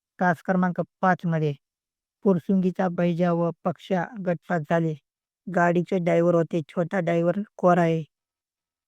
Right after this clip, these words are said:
पुरसुंगीचा बैजा खूप दिवसातून मैदानात दाखल झाला आहे, बघूया कमबॅक करते का. गट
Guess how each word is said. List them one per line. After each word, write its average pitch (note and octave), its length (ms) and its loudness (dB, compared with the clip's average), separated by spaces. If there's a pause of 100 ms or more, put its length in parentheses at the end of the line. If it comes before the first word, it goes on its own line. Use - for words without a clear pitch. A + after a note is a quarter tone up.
(260)
पुरसुंगीचा G3 680 -2
बैजा F3+ 460 0
खूप F3+ 220 0
दिवसातून F3+ 560 -2
मैदानात E3+ 380 -4
दाखल D#3+ 360 -6
झाला D#3 240 -4
आहे, D3 280 -4 (880)
बघूया F3 380 4 (100)
कमबॅक E3+ 400 -2
करते E3+ 360 -2
का. D#3+ 160 -6 (1400)
गट F#3+ 200 0